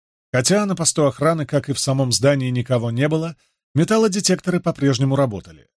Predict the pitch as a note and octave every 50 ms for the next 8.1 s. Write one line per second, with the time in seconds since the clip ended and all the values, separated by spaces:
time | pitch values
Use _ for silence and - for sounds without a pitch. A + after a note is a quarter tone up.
0 | _ _ _ _ _ _ _ - - - C#3+ C#3+ C#3 - - D#3 D3 C#3 C3+ C3
1 | B2+ B2+ B2+ C#3 C#3 D3 C#3+ B2 A2 B2 C3 - - - - C#3 C3 A#2+ - A#2+
2 | - - A#2 - - A#2+ A2+ G#2 F2+ A#2+ C3 C#3 D3 D#3 E3+ - _ _ _ _
3 | _ _ _ - D#3+ E3+ D#3 F#3+ F#3 F3 D#3 C3+ C3 A#2 - - C3 A#2+ A2+ G#2+
4 | - - - - - - E3 F3 D#3 - _ _ _ - F#3+ F#3+ F3 - - C#3
5 | C#3 B2+ C3+ B2 A#2 C3 B2+ A#2 - B2+ A#2 A2 G#2 D#2+ C2+ C2 _ _ _ _
6 | _ _ _ _ _ _ _ _ _ C#3+ C#3+ C#3 C#3 C3 B2 C#3+ C#3+ C#3 C#3+ C3+
7 | - - D#3 C#3+ B2+ - - C3+ B2 A2+ - - - B2 A2+ A2+ C#3 D#3 D3 -
8 | - _